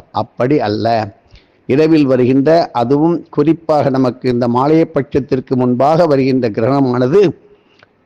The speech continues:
எண்ணற்ற நல் பலன்களை கொடுக்கும். இது செய்துவிட்டு நீங்கள் உங்களுடைய தர்ப்பணத்தை கிரகணம் விடும்போதே ஆரம்பித்து விடுங்கள். முடிந்தவுடன் மறுபடியும் மாலையபட்ச பிரதமை திதியினுடைய தர்ப்பணத்தையும்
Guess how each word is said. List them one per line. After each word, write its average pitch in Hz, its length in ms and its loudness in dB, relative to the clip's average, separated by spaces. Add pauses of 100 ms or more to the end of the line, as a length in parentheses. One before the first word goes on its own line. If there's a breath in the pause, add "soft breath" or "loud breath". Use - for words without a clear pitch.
எண்ணற்ற 156 600 0
நல் 165 500 2
பலன்களை 147 580 0
கொடுக்கும். 107 680 -4 (680)
இது 160 180 2
செய்துவிட்டு 196 640 2
நீங்கள் 160 540 2
உங்களுடைய 139 440 0
தர்ப்பணத்தை 139 600 -4
கிரகணம் 131 640 0 (360)
விடும்போதே 156 880 2
ஆரம்பித்து 127 520 0
விடுங்கள். 107 360 -4 (1200 soft breath)
முடிந்தவுடன் 170 720 2
மறுபடியும் 170 960 2 (640)
மாலையபட்ச 156 640 -2
பிரதமை 156 440 0
திதியினுடைய 135 540 0
தர்ப்பணத்தையும் 135 800 -2